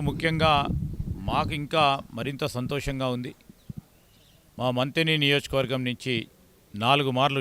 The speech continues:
శాసనసభ్యుడిగా, రాష్ట్రానికి మంత్రిగా వివిధ హోదాలలో, అదేవిధంగా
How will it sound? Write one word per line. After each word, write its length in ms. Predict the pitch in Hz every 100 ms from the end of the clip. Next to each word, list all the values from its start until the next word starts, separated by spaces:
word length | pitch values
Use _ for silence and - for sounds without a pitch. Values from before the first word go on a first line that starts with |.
| -
శాసనసభ్యుడిగా, 800 | 131 135 135 123 123 117 117 123 - _ _ _ _ _ _ - - _ _ _ _ _ _ _ _ _ -
రాష్ట్రానికి 720 | 104 139 - 151 156 151 151 147 - _ _ _ _ -
మంత్రిగా 540 | 98 123 139 135 135 139 - _ _ _ - _ - - 113
వివిధ 220 | 135 135 131 120 - _ _ _ _ _ - - -
హోదాలలో, 560 | 131 143 135 123 120 - - _ _ _ _ - -
అదేవిధంగా 600 | 117 147 156 147 151 151